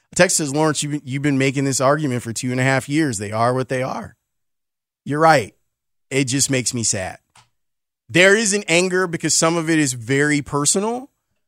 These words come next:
Um, that's the stuff I won't say, but it's sad. And it doesn't have to be like this. It doesn't. And they keep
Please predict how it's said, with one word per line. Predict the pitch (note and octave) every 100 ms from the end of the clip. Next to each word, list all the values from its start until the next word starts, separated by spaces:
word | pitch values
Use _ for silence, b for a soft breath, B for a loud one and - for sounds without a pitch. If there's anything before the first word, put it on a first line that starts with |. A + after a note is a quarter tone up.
| _ -
Um, | B2+ C3+ C3 B2+ A#2+
that's | C#3+ C#3+
the | C3+
stuff | D#3 C#3+
I | B2
won't | B2 B2 D3 -
say, | G3+ G3 G#3+ B3+ -
but | - D3+ C#3+ C#3 _ _ _ _ _ _ _ _ _ _ _ _ _ _ _ _ _ _
it's | D#3+ D#3
sad. | - - C#3+ G#2+ C2+ _ _ _ _ _ _ _ _ -
And | C#3+
it | C3+
doesn't | G#2+ E3 E3 F3
have | _ - - F#3+ E3+ -
to | - F3
be | C3 G#2 E3 F3 G3
like | F3 B2+ G#2+ _
this. | G#2 G2 - - - _ _ _
It | C3+ B2+ _
doesn't. | F3 E3 E3+ A#2+ F2+ _ _ _ _ _ _ _ _ _ _
And | C#3 D3
they | D#3
keep | - - G#3+ A#3+